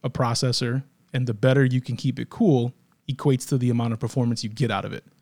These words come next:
So with the Air, the Air is complete, the MacBook Air is passively cooled. So what that means is it doesn't have any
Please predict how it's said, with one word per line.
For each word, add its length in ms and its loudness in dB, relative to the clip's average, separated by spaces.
So 460 6
with 220 4
the 140 0
Air, 420 6
the 160 0
Air 200 6
is 100 4
complete, 520 0
the 120 2
MacBook 420 2
Air 120 8
is 100 0
passively 540 2
cooled. 400 0
So 100 -2
what 140 2
that 160 0
means 200 2
is 120 -4
it 80 -4
doesn't 240 2
have 180 -2
any 300 0